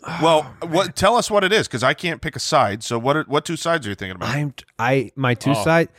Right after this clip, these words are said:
Speaker 2: Look, I'm, I, I'm gonna take watermelon.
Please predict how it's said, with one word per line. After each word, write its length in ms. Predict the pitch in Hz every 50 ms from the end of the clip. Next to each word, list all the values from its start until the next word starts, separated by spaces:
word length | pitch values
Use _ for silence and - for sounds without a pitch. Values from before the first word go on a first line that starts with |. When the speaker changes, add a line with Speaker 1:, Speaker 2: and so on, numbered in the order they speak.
| _ _ _ -
Speaker 2:
Look, 180 | 175 165 151 - -
I'm, 200 | 147 165 170 -
I, 140 | - 147 - -
I'm 180 | - - 139 151
gonna 120 | 165 170 160
take 520 | - - - 170 165 170 160 - - _ _ _ _ _ _ _ _ _ _ _ _ _ _ _ _
watermelon. 600 | - 113 123 127 131 123 107 92 82 69 67 -